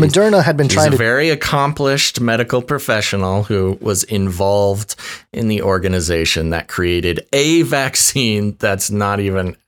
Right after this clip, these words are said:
Speaker 1: <laughs> being used.
Speaker 2: Well, they're, yeah, I think they're gonna roll out the Moderna one too. But, uh,
Speaker 1: Yeah,
Speaker 2: to
Speaker 1: it's not, it's not approved yet.
Speaker 2: Uh, yeah, I know. Yeah, Pfizer is. We'll get to that. But, um,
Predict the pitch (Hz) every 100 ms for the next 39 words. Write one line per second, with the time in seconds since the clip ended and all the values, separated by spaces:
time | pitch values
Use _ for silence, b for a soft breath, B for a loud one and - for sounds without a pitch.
0 | - 117 - - - - _ 104 98 95
1 | 87 104 95 82 - - - _ _ _
2 | _ 131 123 117 110 117 110 _ 120 90
3 | 95 113 110 98 95 98 98 98 101 104
4 | 92 98 104 98 98 95 98 117 98 143
5 | 127 - B B B _ 147 156 233 160
6 | - 151 196 180 160 170 202 208 208 269
7 | 277 131 127 - - 139 156 170 202 190
8 | 160 156 147 139 135 _ - 160 196 139
9 | 113 117 127 - 127 131 120 113 117 98
10 | _ 127 131 123 123 123 117 117